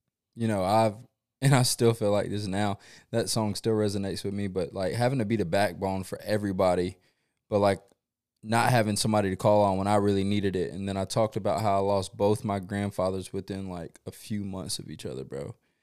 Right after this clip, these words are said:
And it's just nuts. And I talked about, like, even with, like,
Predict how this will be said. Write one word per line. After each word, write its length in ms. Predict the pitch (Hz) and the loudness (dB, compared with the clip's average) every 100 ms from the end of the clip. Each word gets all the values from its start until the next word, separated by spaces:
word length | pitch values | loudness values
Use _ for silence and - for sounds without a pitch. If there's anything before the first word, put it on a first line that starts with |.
| _ _ _ - | _ _ _ -4
And 140 | 113 | 2
it's 160 | 113 107 | 2 2
just 240 | 110 95 104 | -2 -2 -2
nuts. 520 | 101 110 104 - - | 0 4 4 2 -2
And 100 | 101 | 0
I 120 | 101 | 0
talked 280 | - 104 92 | 0 0 0
about, 300 | 95 98 90 | 2 2 4
like, 340 | 95 92 - - - - - _ _ | 2 0 -4 -16 -20 -20 -20 _ _
even 320 | 123 123 123 117 | 4 6 8 8
with, 160 | 107 | 8
like, 340 | 104 95 - | 8 6 2